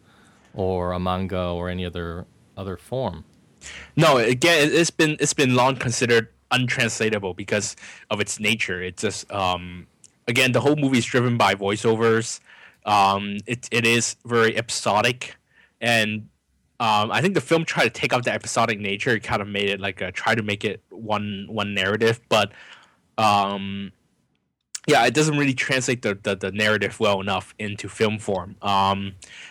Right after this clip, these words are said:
Speaker 2: what I've heard is that, that, that Murakami did, um, work on the script, or, or he didn't write the script, but he, he, he inputted, he, he, he gave certain inputs to the script. So this is, this is a Murakami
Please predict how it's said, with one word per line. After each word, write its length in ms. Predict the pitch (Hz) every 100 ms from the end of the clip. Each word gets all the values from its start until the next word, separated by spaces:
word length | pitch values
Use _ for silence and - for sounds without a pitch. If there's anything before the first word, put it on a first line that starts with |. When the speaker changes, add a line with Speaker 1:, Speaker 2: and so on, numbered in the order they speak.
| - 160
Speaker 2:
what 140 | 156
I've 180 | 196 156
heard 140 | 175
is 100 | 135
that, 240 | 143 135 -
that, 340 | 127 123 113 -
that 160 | 117
Murakami 580 | 110 123 117 120 113 110
did, 320 | 117 113 110 - _ _ _ _ -
um, 500 | 107 98 95 95 92 - _ _ _ _ _ -
work 240 | 120 120
on 120 | 101
the 40 | 98
script, 440 | - 113 127 - -
or, 240 | 123 120 113
or 120 | 113
he 80 | 117
didn't 220 | 120 131
write 140 | 120 123
the 60 |
script, 280 | - - 131
but 100 | 113
he, 140 | 104 101
he, 220 | 104 104
he 300 | 107 104 107
inputted, 420 | 110 - 113 113
he, 180 | 117 104
he, 240 | 107 104
he 100 | 104
gave 200 | 104 117
certain 240 | - 107 95
inputs 320 | 104 120 -
to 80 | 123
the 60 |
script. 260 | 120 147 139
So 160 | - 104
this 160 | 113
is, 160 | 107 - - - - -
this 160 | 120
is 220 | 123 131
a 100 | -
Murakami 720 | 117 113 110 - 113 110 104